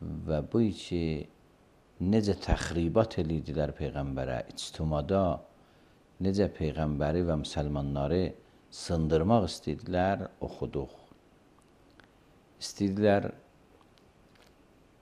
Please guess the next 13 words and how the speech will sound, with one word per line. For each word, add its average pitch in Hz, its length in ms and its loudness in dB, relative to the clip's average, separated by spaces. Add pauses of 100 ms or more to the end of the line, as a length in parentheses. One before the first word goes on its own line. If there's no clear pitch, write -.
(160)
Peyğəmbərliyi 92 960 4
danmaqla, 87 840 4 (1400)
yaxud 87 480 2 (160)
Peyğəmbərlərini 78 1700 2
danmaqla, 65 640 -4 (960)
yaxud 101 420 4
Peyğəmbərdən 92 800 4
nüfuz 98 400 0
eləmaqla 82 640 2 (100)
ki, - 160 -16
Peyğəmbər 80 640 2 (580)
yumuşalsın 90 1120 0 (760)
və 92 280 4